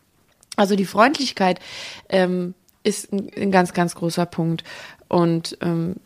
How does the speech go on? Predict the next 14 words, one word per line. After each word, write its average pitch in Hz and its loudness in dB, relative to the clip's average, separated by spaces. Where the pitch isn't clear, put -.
ja, 196 4
dann 165 2
natürlich 196 2
die, 202 0
die, 196 -2
die, 196 -4
die 196 -6
finanziellen 190 2
Gedanken, 185 4
die 196 4
man 196 4
sich 202 -4
machen 220 0
sollte. 233 0